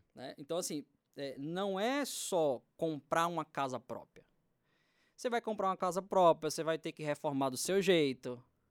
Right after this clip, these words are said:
Aí você vai mudar a vizinhança, aí são, é um outro meio que você vive, é um outro convívio com outras pessoas.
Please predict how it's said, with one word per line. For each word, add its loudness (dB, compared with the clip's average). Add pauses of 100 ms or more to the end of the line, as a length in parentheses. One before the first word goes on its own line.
(560)
Aí 0
você 0
vai 2
mudar 2
a 4
vizinhança, 0
aí -2
são, -2
é 4
um 2
outro 6
meio 2
que -14
você -6
vive, -2
é -4
um -6
outro -4
convívio -6
com -10
outras -12
pessoas. -4